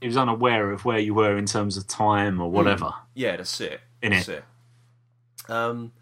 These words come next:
Speaker 2: I was gonna say, um, okay, the, he,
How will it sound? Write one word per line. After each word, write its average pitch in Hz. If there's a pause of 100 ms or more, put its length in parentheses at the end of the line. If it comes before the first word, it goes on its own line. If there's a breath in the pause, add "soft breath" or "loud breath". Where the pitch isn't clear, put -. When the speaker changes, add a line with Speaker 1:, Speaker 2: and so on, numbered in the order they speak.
(260 soft breath)
Speaker 2:
I 170
was 160
gonna 196
say, 165 (220)
um, 131 (540)
okay, 151 (440)
the, 127 (300)
he, 139